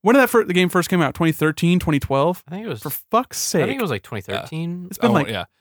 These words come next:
Speaker 1: at,
Speaker 3: Look
Speaker 1: at
Speaker 3: this
Speaker 1: the
Speaker 3: up for us.
Speaker 1: comes, the
Speaker 3: Dre.
Speaker 1: next, the next thing comes out April next year. So it'll be six years
Speaker 2: Day
Speaker 1: worth.
Speaker 2: before four twenty, my dudes.
Speaker 1: Oh, hell yeah.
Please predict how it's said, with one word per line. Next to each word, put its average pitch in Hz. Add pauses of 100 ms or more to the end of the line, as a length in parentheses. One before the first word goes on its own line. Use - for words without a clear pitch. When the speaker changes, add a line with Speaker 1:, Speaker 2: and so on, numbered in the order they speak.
(100)
Speaker 1:
at, 180
Speaker 3:
Look 147
Speaker 1:
at 190
Speaker 3:
this -
Speaker 1:
the 151
Speaker 3:
up 120
for 127
us. -
Speaker 1:
comes, 240
the 185
Speaker 3:
Dre. 202
Speaker 1:
next, 127
the 190
next 214
thing 208
comes 185
out 165
April 170
next 156
year. 127 (240)
So 170
it'll 170
be 170
six -
years 180
Speaker 2:
Day 139
Speaker 1:
worth. 156
Speaker 2:
before 113
four 107
twenty, 117
my 98
dudes. 104
Speaker 1:
Oh, 156
hell 143
yeah. 170